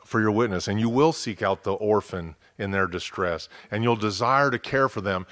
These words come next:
And you'll see the government constraints come against you to keep you from adopting and make it harder and harder for a Christian to adopt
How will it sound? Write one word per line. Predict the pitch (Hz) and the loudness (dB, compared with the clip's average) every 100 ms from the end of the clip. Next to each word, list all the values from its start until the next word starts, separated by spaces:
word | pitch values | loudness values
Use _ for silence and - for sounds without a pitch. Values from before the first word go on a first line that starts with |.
| - | -10
And | 107 113 | -4 -2
you'll | |
see | 110 - 117 | -2 -2 -2
the | 104 | 0
government | 107 131 139 151 | 2 2 0 -6
constraints | - 120 - 127 117 | -8 -10 -4 -4 -4
come | - 120 | -8 -6
against | 107 98 123 117 - | -6 -4 -6 -6 -8
you | |
to | 95 | -8
keep | 95 - 131 | -8 -4 -4
you | 120 113 | -4 -8
from | 104 | -8
adopting | 92 85 107 107 - 92 90 - - | -8 -2 -2 -2 -6 -10 -12 -20 -16
and | 101 | -8
make | 104 101 | -6 -6
it | |
harder | 92 123 120 | 0 2 2
and | 107 | 0
harder | 90 117 104 | -2 0 0
for | - 95 | -2 -8
a | |
Christian | - 127 - 104 | -4 -4 -4 -6
to | 101 | -6
adopt | 87 92 90 | -2 -2 -4